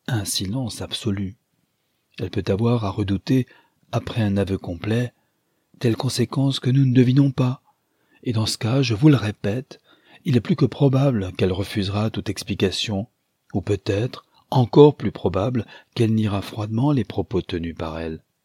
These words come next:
En ce cas, Lenny, nous en ferons les preuves par nous-mêmes. Et comment cela, s'il vous plaît ? En continuant notre route vers Porthgenna,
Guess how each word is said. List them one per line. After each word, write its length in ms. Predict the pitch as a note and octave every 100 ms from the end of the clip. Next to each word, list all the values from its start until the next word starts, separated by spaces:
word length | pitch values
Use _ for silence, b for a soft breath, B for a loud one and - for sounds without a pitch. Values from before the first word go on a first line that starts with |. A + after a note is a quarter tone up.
| _ _ _ _ _ _ _ _ _
En 140 | - G#2+
ce 100 | -
cas, 160 | B2
Lenny, 380 | G#2+ G#2 A2+ B2 _ _ _ _ -
nous 180 | C#3 B2
en 80 | A2
ferons 240 | - C3+
les 140 | A2+
preuves 360 | G2 - G#2+ G2
par 180 | G#2+ G2
nous-mêmes. 460 | G2+ G2 F#2+ F#2 - _ _ _ _ _ _ _
Et 240 | - C3+ B2
comment 300 | A#2+ A2 G#2+
cela, 300 | - F#2 G2+
s'il 240 | - G#2+
vous 120 | G#2
plaît ? 280 | F2 F#2+ F2+ C#3+ _ _ _ _ _ _ b b -
En 140 | D3
continuant 460 | - C3 B2+ A#2 A#2+
notre 260 | A#2+ -
route 220 | G#2+ A2+
vers 120 | B2 A2+
Porthgenna, 680 | A#2 G#2 G#2+ A#2 B2+ C3